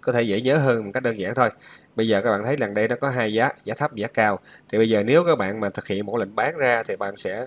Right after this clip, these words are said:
chấp nhận bán giữa cái giá này. Và nếu các bạn thực hiện một lệnh mua vào thì coi như là bạn chấp nhận một, à, tại đặt thực hiện lệnh mua với cái giá trên đây. Thì bây giờ để hiểu rõ hơn, chúng ta, à, giả sử như chúng ta đặt nè, đặt lệnh mới là new order nè ha.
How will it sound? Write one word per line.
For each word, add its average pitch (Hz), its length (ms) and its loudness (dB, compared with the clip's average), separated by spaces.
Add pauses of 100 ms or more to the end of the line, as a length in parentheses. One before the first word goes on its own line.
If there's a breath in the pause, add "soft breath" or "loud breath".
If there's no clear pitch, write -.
chấp 151 160 -4
nhận 101 200 -6
bán 127 200 -4
giữa 98 140 -6
cái 117 80 -8
giá 135 100 -4
này. 98 240 -4 (460 loud breath)
Và 101 100 -4
nếu 131 160 4
các - 120 2
bạn 104 180 0
thực 104 100 -6
hiện 104 160 -2
một 110 120 -8
lệnh 110 200 -4
mua 120 200 2
vào 95 320 0 (180)
thì 98 80 -2
coi 110 180 -2
như 113 140 0
là 95 120 -2
bạn 90 200 -8
chấp 135 180 -4
nhận 101 280 -8 (100)
một, 87 140 -10 (340)
à, 101 200 -6
tại 92 120 -2
đặt 87 180 -2
thực - 140 -10
hiện 92 220 -4
lệnh 87 120 -2 (220)
mua 107 200 2
với 123 120 2
cái 131 100 0
giá 135 120 4
trên 113 220 -4
đây. 101 240 4 (600 loud breath)
Thì 101 100 2
bây 110 140 6
giờ 98 160 8
để 101 100 6
hiểu 110 160 8
rõ 110 160 8
hơn, 117 240 6
chúng 123 100 -4
ta, 104 240 4
à, 107 160 -2
giả 104 140 0
sử 104 120 2
như 110 180 -2
chúng 120 100 -6
ta 104 100 4
đặt 95 180 -2
nè, 87 80 -8 (120)
đặt 92 140 -8
lệnh 92 120 -4
mới 104 140 0
là 110 80 -2
new 101 180 -2
order 101 240 2
nè 90 60 -10
ha. 101 160 0